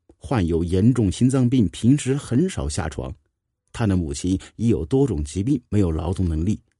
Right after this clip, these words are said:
富家极为贫困，家里只有两间破烂不堪的房屋，老两口依靠政府救济才勉强生存。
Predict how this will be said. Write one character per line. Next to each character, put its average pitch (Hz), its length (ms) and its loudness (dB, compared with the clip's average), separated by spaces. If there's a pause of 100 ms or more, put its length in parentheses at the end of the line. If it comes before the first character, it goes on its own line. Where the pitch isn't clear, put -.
(640)
富 98 320 -2
家 87 200 0
极 80 260 -2
为 82 160 -2
贫 80 220 -4
困， 71 300 -8 (340)
家 117 220 0
里 78 220 -2 (180)
只 143 100 0
有 147 120 4
两 92 360 0
间 135 240 0
破 131 280 2
烂 95 140 2
不 110 200 -2
堪 139 200 0
的 143 100 2
房 73 220 -4
屋， 80 200 -4 (720)
老 90 180 0
两 101 220 4
口 80 320 -2 (160)
依 143 240 2
靠 127 240 0
政 147 300 2
府 82 160 -4
救 143 340 4
济 87 160 -4
才 87 120 -2
勉 85 220 2
强 - 180 -4
生 95 200 -2
存。 80 240 -4